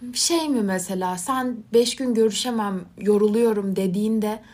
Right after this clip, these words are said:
"Hayır, altı gün görüşeceğiz." diye mi geliyor yoksa, "Ha, Batu beş gün görüşmeyi fazla buluyor. O zaman tamam, ben de biraz kendimi geri çekeyim, üç gün görüşelim." mi yapıyor?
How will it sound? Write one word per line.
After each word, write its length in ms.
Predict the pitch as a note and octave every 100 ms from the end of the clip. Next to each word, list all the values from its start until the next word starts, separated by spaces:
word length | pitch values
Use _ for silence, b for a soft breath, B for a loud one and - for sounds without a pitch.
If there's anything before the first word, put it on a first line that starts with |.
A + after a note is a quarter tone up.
| B B
"Hayır, 380 | - A3+ G#3 -
altı 380 | G3 G3 F#3+ A3+
gün 220 | G3+ G3+
görüşeceğiz." 680 | G3 G3 F#3+ - G#3 G3 E3+
diye 180 | G3 G#3+
mi 140 | G#3+
geliyor 300 | F#3+ F#3 G#3+
yoksa, 400 | B3 A3 - F#3+
"Ha, 220 | G3 F3+ E3+
Batu 260 | F3+ -
beş 240 | G3 F#3 -
gün 160 | G3
görüşmeyi 420 | F#3+ F3+ - F#3+
fazla 420 | F#3+ F#3+ - G2+ G3
buluyor. 240 | F#3 G#3+
O 80 | G3+
zaman 440 | F#3 G3+ A3 A3+ - -
tamam, 300 | F#3+ F3 E3+
ben 160 | E3+
de 100 | F3
biraz 260 | F#3 F3+ F3
kendimi 360 | F#3 F3 F3 F3
geri 220 | F3+ F3
çekeyim, 380 | E3+ - A3+ A3+
üç 220 | F#3 -
gün 160 | E3+ D#3
görüşelim." 500 | D#3 D3 - D3+ D3+
mi 140 | D3
yapıyor? 400 | D3 - - F3